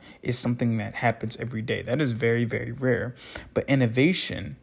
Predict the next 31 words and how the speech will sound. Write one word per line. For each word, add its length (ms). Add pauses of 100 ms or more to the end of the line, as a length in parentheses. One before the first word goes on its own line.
(100)
is 160
very 260
important, 540
which 160
is 60
the 120
idea 560
of 300
taking 400
i-, 320
is, 380 (100)
is 180
the 120
thought 260
of 80
taking 260
an 80
idea 560
and 80
kinda 260
adding 260
your 120
twist 380
to 180
it. 100 (640)
And 460 (880)
you 120
have 140
to 120
understand 720
that 260